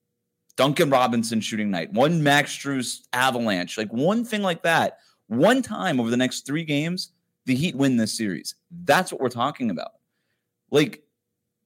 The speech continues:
if they don't win this series, it's gonna be a disappointment, obviously, but they are on the precipice of pulling off this upset.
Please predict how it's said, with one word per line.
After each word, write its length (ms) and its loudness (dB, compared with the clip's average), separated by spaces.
if 160 2
they 180 4
don't 280 4
win 140 2
this 140 0
series, 260 2
it's 120 -4
gonna 160 2
be 120 2
a 20 0
disappointment, 720 -2
obviously, 640 0
but 180 -4
they 180 2
are 140 6
on 140 4
the 80 2
precipice 840 -4
of 140 -12
pulling 320 -2
off 160 -2
this 180 -4
upset. 380 -4